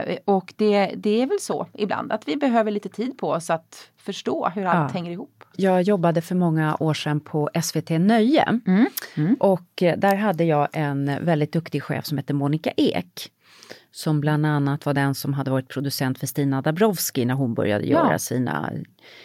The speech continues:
Speaker 2: intervjuserier och sådär. Och
Speaker 1: Mm.
Speaker 2: Monica var en jättemycket nytänkare, och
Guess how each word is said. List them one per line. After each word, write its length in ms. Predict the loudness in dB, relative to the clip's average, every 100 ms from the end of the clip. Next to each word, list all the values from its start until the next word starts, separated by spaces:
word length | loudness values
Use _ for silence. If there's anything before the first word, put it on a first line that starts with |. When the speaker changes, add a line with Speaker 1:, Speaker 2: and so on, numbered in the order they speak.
| -8
Speaker 2:
intervjuserier 720 | -4 -2 0 0 0 0 0
och 80 | -2
sådär. 380 | 0 2 2 0
Och 180 | -2 0
Speaker 1:
Mm. 140 | 2
Speaker 2:
Monica 340 | 4 2 2
var 140 | 2 2
en 140 | 0
jättemycket 580 | 0 -4 -2 -2 0 0
nytänkare, 720 | 0 0 -2 -4 -2 -2 0
och 200 | 0 0